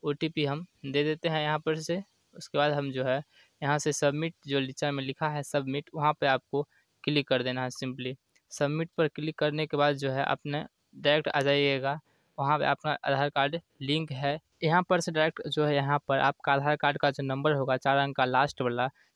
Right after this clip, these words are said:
जैसे कि मेरा है ज़ीरो सात सौ तैंतालीस, तो वो ऊपर में लिखा है। उसके बाद बैंक लिंकिंग स्टेटस लिखा है, तो अभी भी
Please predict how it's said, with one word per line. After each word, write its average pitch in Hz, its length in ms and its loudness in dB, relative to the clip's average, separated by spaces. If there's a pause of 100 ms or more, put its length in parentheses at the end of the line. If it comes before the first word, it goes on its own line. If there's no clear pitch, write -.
जैसे 143 200 0
कि 143 140 -2
मेरा 147 240 2
है 147 120 0
ज़ीरो 143 220 0
सात 143 160 -2
सौ - 80 -6
तैंतालीस, 139 420 -2
तो 139 100 -2
वो 143 100 2
ऊपर 147 220 0
में 143 100 -4
लिखा 147 240 0
है। 143 60 2
उसके 143 180 -2
बाद 135 180 2
बैंक 143 300 -2
लिंकिंग 139 420 -2
स्टेटस 147 340 -4
लिखा 143 220 -2
है, 151 100 0
तो 147 80 -2
अभी 147 180 0
भी 147 140 -2